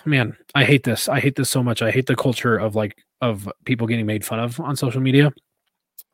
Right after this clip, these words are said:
But, like, when I see someone jogging down the street and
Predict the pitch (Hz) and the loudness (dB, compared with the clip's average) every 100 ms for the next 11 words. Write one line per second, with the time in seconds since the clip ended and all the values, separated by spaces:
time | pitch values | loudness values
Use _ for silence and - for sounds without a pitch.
0 | _ - - - - - 156 143 131 131 | _ -20 -20 -20 -20 0 4 6 4 4
1 | 143 160 185 156 165 151 143 131 123 _ | 4 6 4 2 2 2 2 0 -4 _
2 | _ - 139 156 151 143 123 110 - 139 | _ -8 8 10 10 6 0 -4 0 0
3 | 135 131 - 143 123 - _ _ _ - | 2 0 2 2 2 -2 _ _ _ -2
4 | 131 131 123 117 | -2 0 -4 -6